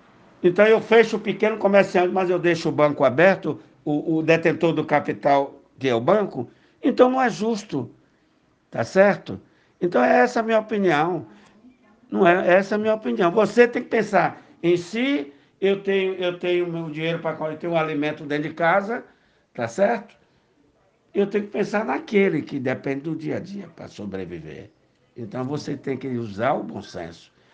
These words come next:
Não existe uma medida que vai resolver totalmente, mas você tem que pensar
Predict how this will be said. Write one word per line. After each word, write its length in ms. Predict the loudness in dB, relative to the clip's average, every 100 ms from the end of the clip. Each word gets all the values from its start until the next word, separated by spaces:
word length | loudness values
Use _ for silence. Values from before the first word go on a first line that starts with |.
| _ _
Não 120 | 0
existe 360 | 0 0 -4 0
uma 120 | 0
medida 600 | 0 -2 -4 -4 -4 -4 -10 _ _
que 100 | -8
vai 200 | 0 0
resolver 640 | 0 -2 -4 -2 -4 -4 _
totalmente, 760 | 2 2 2 -2 0 -2 -6 -8
mas 100 | -10
você 240 | -8 -10
tem 140 | -10
que 80 | -12
pensar 560 | -10 -10 -4 -4 -4